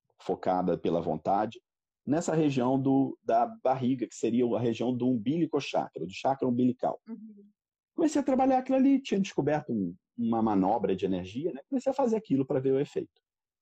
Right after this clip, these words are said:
Speaker 1: Fui fazendo aquilo vários dias ali seguidos. O que que aconteceu? Aquilo começou a fazer uma revolução na minha vida. Eu comecei a sentir uma autoconfiança muito grande, uma força de,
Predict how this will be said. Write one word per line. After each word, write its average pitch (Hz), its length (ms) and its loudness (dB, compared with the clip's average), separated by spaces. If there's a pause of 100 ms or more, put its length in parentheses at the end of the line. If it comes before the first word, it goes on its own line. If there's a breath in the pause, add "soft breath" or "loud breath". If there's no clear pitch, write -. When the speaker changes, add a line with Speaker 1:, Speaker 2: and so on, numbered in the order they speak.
Speaker 1:
Fui 339 120 -2
fazendo 185 260 -2
aquilo 143 260 0
vários 113 460 2
dias 98 480 0
ali 95 160 0
seguidos. - 540 -10 (160)
O - 40 -12
que 349 140 2
que 339 80 0
aconteceu? - 800 -2 (160)
Aquilo 214 280 0
começou 190 400 2
a 160 60 0
fazer 160 220 0
uma 175 140 2
revolução 160 560 2
na 147 100 2
minha 101 180 4
vida. 80 280 -4 (360)
Eu - 380 2 (180)
comecei 185 360 0
a 190 40 0
sentir 151 280 -2
uma 139 160 2
autoconfiança 131 1040 -2
muito 131 300 -2
grande, 80 480 -4 (120)
uma 123 180 2
força 165 680 0
de, 139 460 2